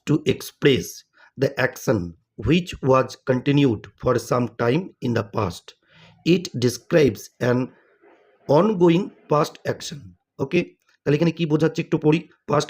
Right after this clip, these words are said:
continuous tense is used, past continuous tense ব্যবহার করা হয় বা ব্যবহৃত হয় to express, বর্ণনা করতে, the action, একটা কাজ সম্পর্কে, which was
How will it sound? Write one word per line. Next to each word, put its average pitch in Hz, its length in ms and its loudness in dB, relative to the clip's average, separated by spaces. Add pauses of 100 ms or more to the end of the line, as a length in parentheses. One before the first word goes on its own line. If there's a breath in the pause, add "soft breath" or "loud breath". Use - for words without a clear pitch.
continuous 151 440 2
tense 170 200 2 (180)
is 123 80 -6 (200)
used, 95 220 -6 (400 loud breath)
past 147 200 0 (120)
continuous 139 420 2
tense 143 240 0
ব্যবহার 120 320 4
করা 117 220 0
হয় 107 180 0
বা 143 140 2
ব্যবহৃত 120 600 -2
হয় 117 460 2 (460 soft breath)
to 185 140 6
express, - 540 2 (260)
বর্ণনা 131 400 4
করতে, 123 520 -2 (300 loud breath)
the 135 80 4 (160)
action, - 300 0 (140)
একটা - 140 -4
কাজ 131 280 0
সম্পর্কে, 120 540 -2
which 135 320 0
was 156 140 4